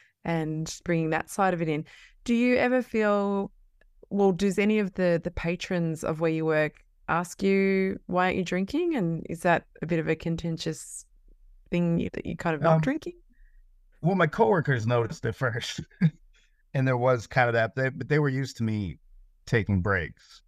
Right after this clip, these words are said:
Speaker 2: So they just assumed, and I let 'em assume, "I just on another break." I don't go out of my way to talk about it, but if people ask me about it, I'm just honest.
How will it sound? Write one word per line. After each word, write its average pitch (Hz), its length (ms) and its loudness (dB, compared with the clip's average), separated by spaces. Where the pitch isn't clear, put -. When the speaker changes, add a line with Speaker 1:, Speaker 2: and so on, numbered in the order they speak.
Speaker 2:
So - 160 -2
they 104 120 2
just 98 220 -4
assumed, 95 560 -2
and 131 80 0
I 127 80 6
let 120 180 4
'em 85 100 -2
assume, 71 460 -4
"I 82 180 -4
just - 220 -12
on 98 120 0
another 87 240 -4
break." 82 360 -6
I 131 100 2
don't 165 260 0
go 120 200 2
out 117 100 4
of 117 40 -2
my 110 120 2
way 104 160 0
to 98 80 -6
talk 110 320 -2
about 151 200 -2
it, 165 60 -8
but 127 100 0
if 101 120 -8
people 131 240 0
ask 107 200 2
me 98 80 -6
about 82 240 -4
it, 85 60 2
I'm 85 240 2
just - 240 -6
honest. - 500 -8